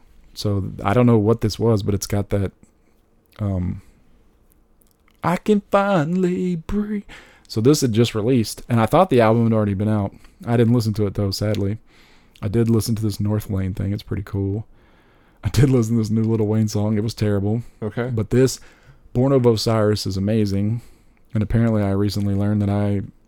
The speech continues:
Speaker 1: am okay with counting crows, which was weird.
Speaker 2: <laughs>
Speaker 1: I forgot that, uh,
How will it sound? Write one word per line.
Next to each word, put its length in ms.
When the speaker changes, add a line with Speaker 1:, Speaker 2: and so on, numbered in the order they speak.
Speaker 1:
am 200
okay 320
with 180
counting 300
crows, 420
which 180
was 160
weird. 400
Speaker 2:
<laughs> 1200
Speaker 1:
I 160
forgot 560
that, 200
uh, 300